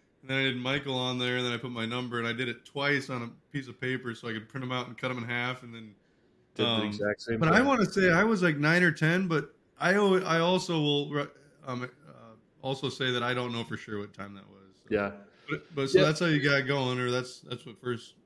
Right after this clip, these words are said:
Speaker 1: got you into the industry?
Speaker 2: Yeah, so I, I started doing that, and then a, a guy from our church was a, was a realtor, and he had a bunch of, like, townhomes that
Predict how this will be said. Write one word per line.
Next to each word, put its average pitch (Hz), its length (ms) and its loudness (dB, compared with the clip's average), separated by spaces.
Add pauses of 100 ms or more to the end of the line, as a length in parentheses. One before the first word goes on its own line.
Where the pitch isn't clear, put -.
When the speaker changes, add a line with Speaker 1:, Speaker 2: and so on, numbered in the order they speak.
Speaker 1:
got 120 160 -6
you 120 80 -4
into 117 120 -4
the 113 140 -2
industry? 120 440 -10 (420)
Speaker 2:
Yeah, 175 340 6
so 147 280 4
I, 147 160 6 (400)
I 143 40 -2
started 147 340 6
doing 143 240 6
that, 135 320 4
and 131 140 0
then 123 160 4
a, 117 240 4
a 113 120 0
guy 117 260 2
from 120 220 -2
our 107 120 0
church 123 640 -4
was 107 180 -4
a, 107 80 2
was 101 220 -4
a 101 40 -2
realtor, 113 540 2
and 104 120 -2
he 107 120 -2
had 104 200 2
a 101 60 -2
bunch 104 300 -4
of, 98 260 -6 (140)
like, 92 180 -8
townhomes 104 680 -2
that 95 180 -4